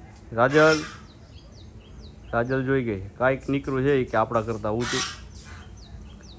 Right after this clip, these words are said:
ઈ કે ધીરે ધીરે આપણામાં આટલી હાઈટ આવતી જાય છે. <laughs> સત્તાવન, અઠ્ઠાવનથી માંડીને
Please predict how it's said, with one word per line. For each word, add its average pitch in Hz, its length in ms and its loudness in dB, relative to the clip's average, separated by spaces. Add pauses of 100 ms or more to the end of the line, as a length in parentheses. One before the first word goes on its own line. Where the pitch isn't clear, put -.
(160)
ઈ 113 40 -4
કે 117 100 -2
ધીરે 127 260 0
ધીરે 131 200 2
આપણામાં 139 600 6
આટલી 135 240 0
હાઈટ 131 220 4
આવતી 135 280 2
જાય 123 180 2
છે. 123 140 -6
<laughs> - 40 -14 (1500)
સત્તાવન, 120 420 4
અઠ્ઠાવનથી 123 680 2
માંડીને 123 680 0